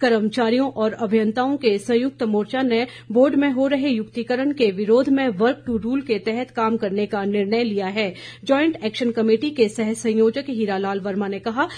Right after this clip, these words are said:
कि बोर्ड कर्मी शिफ्ट टाइम के अलावा सेवाएं नहीं देंगे।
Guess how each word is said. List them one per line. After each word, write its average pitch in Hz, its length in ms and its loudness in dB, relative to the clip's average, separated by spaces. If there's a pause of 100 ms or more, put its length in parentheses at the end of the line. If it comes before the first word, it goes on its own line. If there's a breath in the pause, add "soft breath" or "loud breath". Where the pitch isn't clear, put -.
(160 loud breath)
कि 262 100 2
बोर्ड 277 240 4
कर्मी 262 380 2
शिफ्ट - 360 -4
टाइम 233 220 0
के 233 120 -4
अलावा 220 440 0
सेवाएं 214 500 0
नहीं 220 360 2
देंगे। 190 420 0